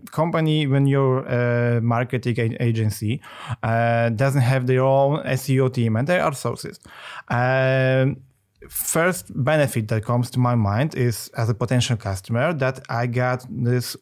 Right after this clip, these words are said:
whole agency one under one roof. I got,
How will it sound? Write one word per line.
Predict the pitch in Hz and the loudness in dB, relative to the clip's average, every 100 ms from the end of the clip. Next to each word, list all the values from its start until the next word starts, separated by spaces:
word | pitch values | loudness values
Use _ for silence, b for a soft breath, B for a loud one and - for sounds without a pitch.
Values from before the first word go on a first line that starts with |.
| _ | _
whole | - 139 151 156 | -4 2 4 2
agency | 143 139 143 135 - 131 135 | 0 0 0 -2 -2 0 2
one | 127 139 143 | 2 2 2
under | 143 127 123 | 0 0 2
one | 117 123 131 | 2 2 2
roof. | 123 135 139 | 4 4 2
I | 120 107 | 0 -2
got, | 117 120 | -2 -2